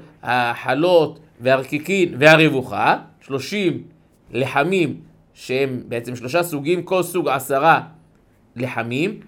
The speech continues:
של מצה, אומר הפסוק, "כנגד זה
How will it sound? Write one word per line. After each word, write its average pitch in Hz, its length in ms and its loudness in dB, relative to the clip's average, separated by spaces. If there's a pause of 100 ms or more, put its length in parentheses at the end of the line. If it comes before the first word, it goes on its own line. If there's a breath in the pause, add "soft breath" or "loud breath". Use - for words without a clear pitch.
(140)
של 156 360 0 (220)
מצה, 117 580 -4 (680 soft breath)
אומר 175 160 -4
הפסוק, 165 460 -8
"כנגד 175 500 -2
זה 220 380 4